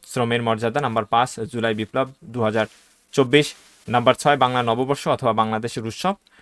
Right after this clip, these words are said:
টাইটেল ভিন্ন হলেও এদের লেখা একই। নাম্বার সাত দৈনন্দিন জীবনে বিজ্ঞান অথবা মানব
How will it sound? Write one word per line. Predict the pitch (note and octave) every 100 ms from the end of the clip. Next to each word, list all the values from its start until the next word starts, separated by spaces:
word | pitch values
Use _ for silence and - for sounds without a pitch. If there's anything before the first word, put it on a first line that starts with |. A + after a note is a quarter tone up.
| _ _
টাইটেল | A#2+ A2+ B2
ভিন্ন | A2+ A#2 C3
হলেও | C#3+ G3
এদের | C3 A2+
লেখা | G#2+ A2 B2+
একই। | A2 - F#3+ - _ _ _ -
নাম্বার | B2 B2+ C#3 - _ _ -
সাত | C#3 C3 F3
দৈনন্দিন | C3+ A2+ B2 C#3+ E3+ D#3+
জীবনে | C3+ C3+ C3+
বিজ্ঞান | B2 A#2+ D3+
অথবা | B2+ A#2+ A2+
মানব | A2 A#2+